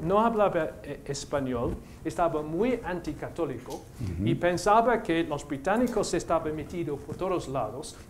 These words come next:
Speaker 1: Había algo de eso, porque es cierto que el ministro británico en México, Lionel Cardin, estaba gran cuate de Victoriano Huerta.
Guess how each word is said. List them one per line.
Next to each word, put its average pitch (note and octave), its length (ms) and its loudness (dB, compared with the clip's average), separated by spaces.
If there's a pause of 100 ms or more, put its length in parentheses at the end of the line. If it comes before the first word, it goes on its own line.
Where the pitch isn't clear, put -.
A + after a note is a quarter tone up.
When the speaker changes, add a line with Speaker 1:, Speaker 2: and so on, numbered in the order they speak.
(320)
Speaker 1:
Había G#3 360 10
algo F3 220 10
de C#3+ 160 2
eso, E3 260 0
porque D#3+ 340 0
es C#3+ 80 2
cierto F#3 300 2
que - 80 -2
el D3+ 100 0
ministro F3 420 2
británico D#3+ 500 0
en C#3 140 -2
México, D#3 440 0
Lionel D3 460 2
Cardin, C3 480 2
estaba C#3 400 -2
gran D3 400 -4
cuate C#3+ 400 -2
de C3+ 200 -6
Victoriano C3 520 -6
Huerta. F#3+ 400 2